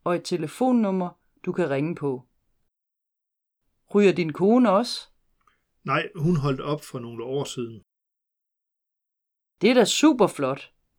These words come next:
Speaker 1: Vi skal også snakke lidt om motion. Har du dyrket sport i dine unge dage?
Speaker 2: Ja, jeg spillede fodbold.
Speaker 1: Kunne du ikke tænke dig at motionere lidt igen?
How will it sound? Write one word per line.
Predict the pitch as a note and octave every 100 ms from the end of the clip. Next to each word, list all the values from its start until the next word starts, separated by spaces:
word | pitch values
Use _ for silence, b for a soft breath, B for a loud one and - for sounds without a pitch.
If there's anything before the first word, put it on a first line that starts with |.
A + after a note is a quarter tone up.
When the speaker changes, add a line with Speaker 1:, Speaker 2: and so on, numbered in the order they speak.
| _ _ _ -
Speaker 1:
Vi | G3+
skal | -
også | A#3 A#3
snakke | A3+ G3 G3
lidt | G3+
om | G3+
motion. | F#3+ E3+ - A3 F#3+ C#3 _ _ _ _ _ _ _
Har | F#3
du | F3+
dyrket | F#3 G3 F#3 F3
sport | - G#3 A3 D4+
i | C4
dine | G#3 F#3
unge | F#3 A3 G3+
dage? | E3 F3+ F3+ _ _ _ _ _ _ _ _ _ _ _ _ _ _ -
Speaker 2:
Ja, | - D3 _ _ _ _ _ -
jeg | C#3+
spillede | - D#3 C#3 -
fodbold. | D3 F3+ C3 - - _ _ _ _ _ _ _
Speaker 1:
Kunne | - G#3+
du |
ikke | C#4+ C#4+
tænke | C#4+ C4+
dig | B3
at | G#3+
motionere | G3 - G3+ G3+ B3+ A#3+
lidt | A3
igen? | G#3+ - E3+ G3+